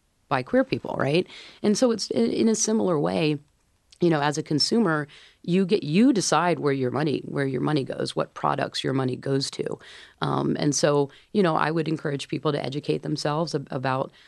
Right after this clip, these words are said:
um, the topic. If, if they, you know, wanna support, um, a, a company, um, that's, that's, you know, being supportive of L G B T Q people, you know, do a little research, you know, check out their, their website, see what kinds of,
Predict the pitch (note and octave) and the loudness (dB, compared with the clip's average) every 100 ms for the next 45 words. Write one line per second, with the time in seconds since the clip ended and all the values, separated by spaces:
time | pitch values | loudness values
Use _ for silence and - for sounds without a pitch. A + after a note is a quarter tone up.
0 | _ - C#3+ C#3+ C#3 D3+ D3 C#3+ D#3 D#3 | _ -8 -4 -4 -4 -2 0 0 -2 -2
1 | D3+ - C#3+ - C#3 C3+ - _ - E3 | -4 -4 -4 -2 -4 -4 -12 _ -2 0
2 | C#3+ D3 D#3 E3 D#3 - D3 D#3 D#3 - | 2 2 0 -2 -4 -2 2 2 2 -2
3 | - - - - - - - - D3+ E3+ | -4 -4 -4 -6 -6 -6 -8 -6 -2 2
4 | E3 E3 - - - D#3 D3 D3+ D3 - | 2 2 0 -4 -4 -4 -2 -4 -4 -8
5 | - _ _ C#3+ D3 D3 - - - E3+ | -14 _ _ -6 -4 -2 -2 -2 -2 -2
6 | D3+ C3 C#3+ C#3 D#3 - C#3+ C#3+ C3 C#3+ | 0 2 0 0 -2 0 2 0 -2 -6
7 | C#3 - C#3+ C3+ C#3 - D3 D#3 D3 D#3 | -2 0 0 -2 -6 -6 -4 -4 -2 -2
8 | D#3+ D3+ - - _ A3 G#3 G#3 A#3 - | 2 0 -2 -14 _ 2 4 2 -2 -14
9 | F3 - D3+ G3+ G3+ F#3+ F3+ D#3 - - | -16 -10 2 4 4 2 2 2 0 -4
10 | - - C#3+ C3 D3 C#3+ C#3 - D#3 F3 | -4 -4 -4 -2 -4 -2 -2 -4 -2 0
11 | G#3+ G3+ - C#3+ - - D3 - D#3+ D3 | 0 0 -2 -2 -2 -4 -4 -4 -4 -4
12 | C#3+ D3+ | -2 -2